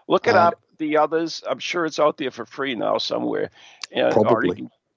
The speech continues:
Speaker 1: get it from
Speaker 2: It's
Speaker 1: your
Speaker 2: one of the,
Speaker 1: library.
Speaker 2: it's one of the cleverest paranormal films, I think.
Speaker 1: And it's a good movie, and we don't. I'm not gonna give any more out
Speaker 2: No,
Speaker 1: of it.
Speaker 2: I'm not gonna give any more except watch it. It's one of, um,
Speaker 1: It is.
Speaker 2: it,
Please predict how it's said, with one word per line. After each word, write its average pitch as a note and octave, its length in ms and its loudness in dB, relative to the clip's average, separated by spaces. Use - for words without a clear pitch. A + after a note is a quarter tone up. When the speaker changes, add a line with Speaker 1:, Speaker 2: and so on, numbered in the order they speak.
Speaker 1:
get C#3+ 140 0
it C3 60 -8
from C3+ 120 -2
Speaker 2:
It's C3 80 0
Speaker 1:
your C3 80 2
Speaker 2:
one A2+ 120 4
of B2 140 0
the, A#3 60 -8
Speaker 1:
library. - 160 -4
Speaker 2:
it's A#2 60 -16
one F#3 120 0
of F3 60 -6
the D#3+ 60 -6
cleverest F3+ 680 -4
paranormal G#2 580 -12
films, G2 320 -12
I F#2 120 -8
think. - 360 -20
Speaker 1:
And F#3 140 6
it's F#3+ 280 0
a F#3 40 0
good B3 240 -4
movie, F#3 380 -6
and C#3 240 2
we C#3+ 80 0
don't. D#3 200 2
I'm C#3+ 220 0
not C#3+ 160 0
gonna B2 140 -8
give A2 180 -12
any A2 160 -10
more G#2+ 280 -2
out - 120 -2
Speaker 2:
No, C#3 140 6
Speaker 1:
of B2 80 2
it. - 20 -2
Speaker 2:
I'm A#2+ 80 -4
not C3+ 160 0
gonna C#3 140 -2
give C3 180 4
any A#2 120 -6
more A#2 180 2
except A#2+ 340 -6
watch C3+ 260 -2
it. A2+ 100 -4
It's - 180 -20
one B2 120 -2
of, A2+ 280 -8
um, G2+ 320 -4
Speaker 1:
It C3 100 -4
is. C3+ 240 -4
Speaker 2:
it, - 100 -14